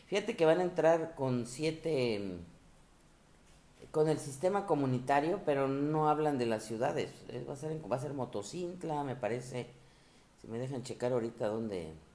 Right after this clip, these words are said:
dónde, eh, más o menos van a ser siete municipios nada más, donde van a hacer un recorrido y una intervención, eh, pues de muchas dependencias, pero pues es para, es San Andrés Larraíza, Chamula, Tenejapa, Ocosingo,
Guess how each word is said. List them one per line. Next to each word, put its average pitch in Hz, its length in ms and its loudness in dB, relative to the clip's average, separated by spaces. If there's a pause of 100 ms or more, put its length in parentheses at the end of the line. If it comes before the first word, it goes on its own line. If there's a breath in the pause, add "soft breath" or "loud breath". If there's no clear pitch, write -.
(920 loud breath)
dónde, 110 720 -4
eh, 82 380 -8 (100)
más 120 280 -6
o 123 60 -4
menos 120 260 -2
van 117 160 0
a 113 60 -4
ser 135 220 -4
siete 151 360 0
municipios 127 640 -4
nada 127 280 0
más, 156 420 -4 (560 loud breath)
donde 127 200 0
van 135 140 6
a 147 40 2
hacer 147 180 -2
un 151 100 -2
recorrido 135 720 0
y 123 160 -4
una 143 100 -2
intervención, 127 1000 -2 (680 loud breath)
eh, 101 540 -6 (220)
pues 120 140 -4
de 131 80 2
muchas 156 280 -2
dependencias, 127 680 0 (260)
pero 107 540 -6
pues 117 120 -10
es 131 100 -12
para, 143 360 -4 (280 loud breath)
es 143 160 -2
San 151 140 4
Andrés 131 260 2
Larraíza, 135 560 2
Chamula, 139 460 0
Tenejapa, 120 520 0
Ocosingo, 160 760 -4